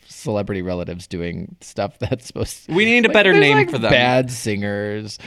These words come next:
Speaker 2: Uh, uh,
Speaker 1: Um,
Speaker 2: they can't be celebrity, celebrity, celebrity rea-, re-,
Speaker 1: Relatives.
Speaker 2: oh, celebrity relatives. Th-, we have. Is there a
Speaker 1: What
Speaker 2: better
Speaker 1: are they?
Speaker 2: name?
Speaker 1: Celebrity play cousins?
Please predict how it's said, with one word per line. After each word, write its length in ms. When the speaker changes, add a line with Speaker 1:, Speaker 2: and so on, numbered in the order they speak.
Speaker 2:
Uh, 180
uh, 240
Speaker 1:
Um, 180
Speaker 2:
they 120
can't 220
be 100
celebrity, 580
celebrity, 580
celebrity 540
rea-, 380
re-, 380
Speaker 1:
Relatives. 580
Speaker 2:
oh, 20
celebrity 480
relatives. 720
Th-, 320
we 140
have. 180
Is 120
there 120
a 40
Speaker 1:
What 80
Speaker 2:
better 120
Speaker 1:
are 40
they? 200
Speaker 2:
name? 140
Speaker 1:
Celebrity 400
play 260
cousins? 760